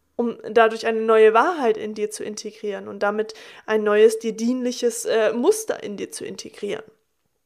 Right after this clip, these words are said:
Wenn du nicht weißt, wie du genau an diesem Punkt ankommst, dann frag die Menschen, die da sind, wo du selber hin willst. Beispielsweise mich. Kontaktier mich einfach oder melde dich direkt zu einem Durchbruchgespräch an, sodass wir beide mal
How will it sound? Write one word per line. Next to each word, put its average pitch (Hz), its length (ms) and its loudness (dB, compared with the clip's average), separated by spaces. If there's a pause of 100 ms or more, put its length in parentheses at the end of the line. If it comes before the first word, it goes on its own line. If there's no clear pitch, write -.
(320)
Wenn 226 140 6
du 233 60 6
nicht 220 180 4
weißt, 220 360 4 (320)
wie 254 160 4
du 247 100 2
genau 233 300 8
an 226 120 8
diesem 226 220 0
Punkt 226 280 0
ankommst, 277 800 -2 (340)
dann 240 300 2 (380)
frag 226 380 -2
die 240 100 2
Menschen, 254 420 -2
die 247 120 -6
da 214 240 2
sind, 220 180 -4
wo 226 60 0
du 220 100 -2
selber 226 240 2
hin 254 320 -8
willst. - 340 -10
Beispielsweise 220 720 2
mich. - 480 0 (760)
Kontaktier - 460 -6
mich 381 160 -4
einfach 311 540 -4 (320)
oder 285 180 4
melde 269 220 2
dich 277 160 -8
direkt 233 320 -2
zu 262 80 -2
einem 226 160 0
Durchbruchgespräch 240 880 2
an, 262 120 0 (180)
sodass 240 340 -4
wir 247 120 -6
beide 233 280 4
mal 226 240 2